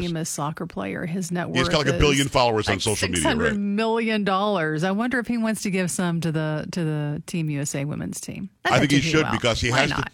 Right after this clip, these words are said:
Speaker 2: How does
Speaker 1: I
Speaker 2: he sleep at night, having all that money?
Speaker 1: Exactly. Yes.
Speaker 2: How does he sleep at night?
Speaker 1: Probably
Speaker 2: He sleeps on a
Speaker 1: very
Speaker 2: bed of
Speaker 1: well.
Speaker 2: hundred dollar bills.
Speaker 1: Yes.
Speaker 2: Yeah, he sleeps on,
Speaker 1: <laughs> Very
Speaker 2: he sleeps however he
Speaker 1: comfortably.
Speaker 2: wants to sleep.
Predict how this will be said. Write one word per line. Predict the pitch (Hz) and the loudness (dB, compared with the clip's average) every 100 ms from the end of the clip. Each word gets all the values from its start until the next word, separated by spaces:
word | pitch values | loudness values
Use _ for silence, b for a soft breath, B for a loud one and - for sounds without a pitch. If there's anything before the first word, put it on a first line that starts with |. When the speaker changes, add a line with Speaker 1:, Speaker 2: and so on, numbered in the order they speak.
| - | -2
Speaker 2:
How | 139 | 2
does | 185 | 2
Speaker 1:
I | 175 | 0
Speaker 2:
he | |
sleep | - 165 123 | 0 2 2
at | 90 | 2
night, | 85 69 | 0 0
having | 101 87 | -2 -2
all | |
that | 82 76 | -2 -4
money? | 73 60 | -4 -6
Speaker 1:
Exactly. | - 190 - 135 135 214 190 160 147 - - | -14 -16 -12 -10 -10 -10 -8 -6 -6 -8 -10
Yes. | 254 - - - 135 - _ _ _ _ _ _ _ - | -8 -6 -6 -6 -8 -12 _ _ _ _ _ _ _ -2
Speaker 2:
How | 110 | 0
does | 117 | 0
he | 123 | 0
sleep | 147 143 | 0 0
at | |
night? | 135 | 0
Speaker 1:
Probably | 285 285 | 2 2
Speaker 2:
He | 277 | 2
sleeps | 254 | 2
on | 226 | 2
a | |
Speaker 1:
very | 226 220 | 4 4
Speaker 2:
bed | 202 | 4
of | |
Speaker 1:
well. | 185 - | 4 4
Speaker 2:
hundred | 120 | 4
dollar | 110 92 | 2 2
bills. | 90 82 82 - | -2 -2 -2 2
Speaker 1:
Yes. | 196 196 - | 2 2 2
Speaker 2:
Yeah, | 269 - 320 | 0 2 2
he | 285 | 4
sleeps | 277 - | 2 4
on, | 254 | 4
Speaker 1:
<laughs> | |
Very | 240 233 | 4 2
Speaker 2:
he | 220 | 0
sleeps | - 226 - | 2 2 6
however | 123 165 165 | 8 8 8
he | |
Speaker 1:
comfortably. | 147 | 6
Speaker 2:
wants | 123 120 | 4 2
to | 107 | -2
sleep. | 95 80 71 | -2 -2 -4